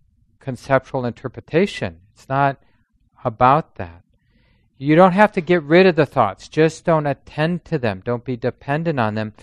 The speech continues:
Instead, we've shifted our allegiance to what in Buddhism we call Dhamma or Dharma, right? Those are those,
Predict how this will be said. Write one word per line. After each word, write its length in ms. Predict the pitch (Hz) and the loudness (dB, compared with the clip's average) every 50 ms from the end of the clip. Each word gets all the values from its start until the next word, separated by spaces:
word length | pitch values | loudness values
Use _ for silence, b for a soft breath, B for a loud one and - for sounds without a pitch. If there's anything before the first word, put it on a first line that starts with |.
| b b b b b b b _ | b b b b b b b _
Instead, 840 | _ 139 123 - - - _ - 170 175 165 147 135 135 135 135 139 _ _ _ _ _ _ _ | _ -8 -8 -8 -10 -10 _ 4 8 8 10 10 8 6 4 0 -12 _ _ _ _ _ _ _
we've 180 | _ 131 120 - | _ -12 -12 -12
shifted 580 | - - - - - 180 175 - _ 180 160 147 | -12 -14 -12 -2 0 0 0 0 _ 0 2 4
our 200 | 139 139 135 135 | 6 6 6 6
allegiance 680 | 131 123 120 139 143 160 165 - 151 135 123 113 - _ | 4 2 0 0 0 0 0 0 -4 -6 -6 -8 -16 _
to 560 | - - 135 123 120 123 123 127 131 139 _ _ | -10 -8 -6 -4 -4 -4 -4 -6 -8 -12 _ _
what 240 | _ - 135 135 131 | _ 0 0 2 2
in 100 | 123 117 | 2 0
Buddhism 460 | 107 127 147 165 170 135 151 139 131 | 2 2 4 4 4 2 0 -2 -2
we 100 | 123 127 | -2 -6
call 420 | 120 - - 139 127 117 120 107 _ _ | -6 -4 0 2 2 2 2 -2 _ _
Dhamma 460 | - 139 160 190 185 151 110 87 85 _ _ _ | 4 6 6 6 6 4 0 -2 -4 _ _ _
or 240 | - 117 113 110 101 101 _ | -6 -4 -4 -4 -6 -8 _
Dharma, 480 | 120 123 139 147 147 143 120 90 87 92 | 2 4 6 6 4 2 0 -6 -6 -10
right? 180 | 107 104 117 _ _ _ | -12 -12 -12 _ _ _
Those 160 | 113 110 110 | -10 -8 -6
are 80 | 123 117 | -6 -6
those, 380 | 113 113 110 107 - - - | -4 -4 -4 -6 -8 -14 -20